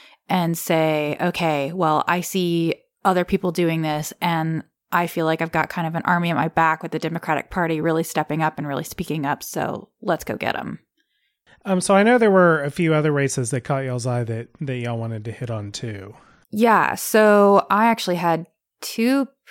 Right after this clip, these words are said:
Speaker 1: pretty major disappointments on my ballot that I was, I was just really bummed about. Fani Willis ran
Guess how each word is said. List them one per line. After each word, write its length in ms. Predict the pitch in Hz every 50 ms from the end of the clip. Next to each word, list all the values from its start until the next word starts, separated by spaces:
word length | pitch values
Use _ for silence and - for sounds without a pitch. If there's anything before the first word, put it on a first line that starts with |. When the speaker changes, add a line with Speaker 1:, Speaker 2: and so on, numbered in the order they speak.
| - -
Speaker 1:
pretty 280 | - 196 190 196 185 170
major 400 | 160 156 156 165 170 160 165 156
disappointments 800 | 156 151 - - 151 - 160 151 - 160 151 147 147 - - -
on 500 | - 165 156 151 147 147 147 147 143 - -
my 260 | - 170 165 156 147
ballot 480 | 147 151 143 143 147 147 147 147 - -
that 140 | - 160 160
I 200 | 160 160 - -
was, 200 | - 165 - -
I 140 | - 170 170
was 120 | 170 -
just 220 | 196 180 - -
really 180 | - 175 170 170
bummed 260 | 165 147 147 165 165
about. 320 | 156 151 151 147 151 - - - - - - - _
Fani 340 | - - 202 202 208 214
Willis 520 | 208 185 180 180 180 175 180 180 - - - - -
ran 840 | 196 190 190 190 180 175 170 170 165 165 165 165 165 165 165 -